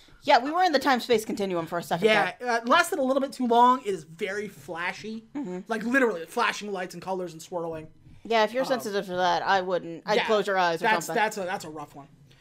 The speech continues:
Speaker 2: Um,
Speaker 1: But it's very pretty if
Speaker 2: but
Speaker 1: you're
Speaker 2: it's
Speaker 1: not.
Speaker 2: very pretty, yeah. So they get spat out onto the other side
Speaker 1: Mm-hmm.
Speaker 2: and see an entire ecosystem. It honestly looks a little bit like Skull Island.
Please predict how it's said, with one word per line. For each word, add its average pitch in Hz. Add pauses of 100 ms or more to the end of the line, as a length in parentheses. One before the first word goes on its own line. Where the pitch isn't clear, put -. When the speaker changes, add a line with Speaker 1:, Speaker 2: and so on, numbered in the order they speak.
(340)
Speaker 2:
Um, 151 (680)
Speaker 1:
But 214
it's 190
very 262
pretty 240
if 180
Speaker 2:
but 220
Speaker 1:
you're 175
Speaker 2:
it's 185
Speaker 1:
not. 196 (140)
Speaker 2:
very 226
pretty, 160
yeah. 147 (280)
So 269
they 277
get 302
spat 330
out 269 (600)
onto 220
the 208
other 190
side 185 (140)
Speaker 1:
Mm-hmm. 208 (200)
Speaker 2:
and 254
see 294 (200)
an 233
entire 233
ecosystem. 160
It 160
honestly 349
looks 254
a 214
little 254
bit 220
like 175
Skull 190
Island. 233